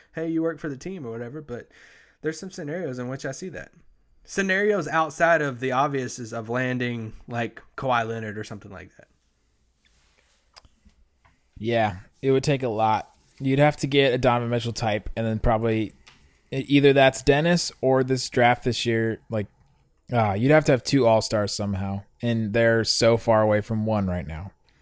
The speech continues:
Speaker 1: Yeah, so, like, what if Luka comes in and has a Donovan Mitchell type effect in year one? I don't think he will, but, like, that's the type of thing, like, you just can't, you just don't know.
Speaker 2: I
Speaker 1: So,
Speaker 2: think
Speaker 1: like
Speaker 2: he'll be better than LeBron James in year one.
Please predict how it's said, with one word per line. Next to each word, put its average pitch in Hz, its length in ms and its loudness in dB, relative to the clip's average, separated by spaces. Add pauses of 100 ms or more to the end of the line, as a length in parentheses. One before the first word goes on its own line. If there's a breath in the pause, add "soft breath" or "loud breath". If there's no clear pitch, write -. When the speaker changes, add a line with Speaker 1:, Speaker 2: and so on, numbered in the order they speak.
(240 soft breath)
Speaker 1:
Yeah, 185 200 -8
so, 180 120 -8
like, 160 180 -4
what 156 200 -2
if 139 140 -4
Luka 147 320 -2
comes 123 320 -6
in 120 120 -6
and 110 120 -8
has 117 260 -8
a 110 60 -8
Donovan 113 480 -8
Mitchell 110 280 -10
type 104 280 -10
effect 98 420 -12
in 101 140 -8
year 95 160 -8
one? 90 320 -14 (260 soft breath)
I 139 80 2
don't 147 180 0
think 135 180 -4
he 117 100 -4
will, 123 440 0 (360 soft breath)
but, 127 140 -4
like, 117 200 -6
that's 147 260 2
the 147 120 -2
type 131 240 -2
of 107 120 -8
thing, 123 220 -6
like, 104 220 -8
you 131 100 -6
just 127 340 -6
can't, - 160 -14
you 127 120 -8
just 123 240 -8
don't 127 260 -2
know. 120 360 -4
Speaker 2:
I - 120 -6
Speaker 1:
So, 113 60 -2
Speaker 2:
think 151 100 6
Speaker 1:
like 147 60 2
Speaker 2:
he'll 151 80 6
be 147 140 6
better 127 280 6
than 120 120 0
LeBron 107 400 2
James 101 340 -4
in 104 100 -4
year 101 160 -2
one. 98 260 -6